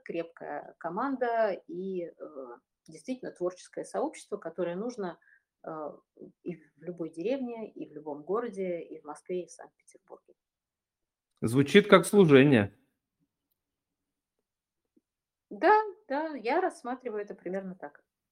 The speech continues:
Speaker 2: Друзья, сегодня с нами в рубрике «Голосом» была Ася Филиппова, основатель и директор Центра творческих индустрий «Фабрика»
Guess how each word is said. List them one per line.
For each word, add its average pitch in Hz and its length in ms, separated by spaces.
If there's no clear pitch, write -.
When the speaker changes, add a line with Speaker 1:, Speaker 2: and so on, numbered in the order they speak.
Speaker 2:
Друзья, 175 640
сегодня 175 420
с 170 100
нами 143 560
в 117 100
рубрике 139 400
«Голосом» 147 840
была 143 320
Ася 135 280
Филиппова, 156 680
основатель 143 580
и 127 60
директор 131 420
Центра 127 420
творческих 127 520
индустрий 123 400
«Фабрика» 165 720